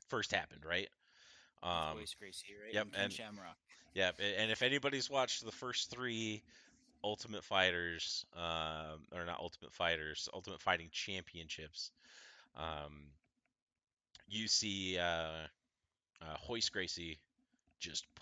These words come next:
Speaker 1: put on a clinic. Um, he's going up against all different ty-, types of fighters. He was, he was the smallest guy. He was,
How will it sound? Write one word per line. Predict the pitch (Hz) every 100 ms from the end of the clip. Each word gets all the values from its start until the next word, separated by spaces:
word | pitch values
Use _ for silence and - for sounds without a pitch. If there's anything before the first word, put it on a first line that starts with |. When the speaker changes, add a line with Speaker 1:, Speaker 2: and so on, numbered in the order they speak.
| -
Speaker 1:
put | 104 92
on | 87 87 82 73
a |
clinic. | - - - - - - _ _ _ - - _ -
Um, | 76 71 69 65 76
he's | 87 80
going | 85 82
up | 82 78
against | 80 82 80 - 87
all | 90
different | 90 - 95
ty-, | - 87 85 - _ _ -
types | 98 98 - -
of | 87
fighters. | - 92 92 95 -
He | 139
was, | 135 120 -
he | - 113
was | 131 123
the | 139
smallest | - 160 233 262 -
guy. | 131 190 90
He | 82 92
was, | 90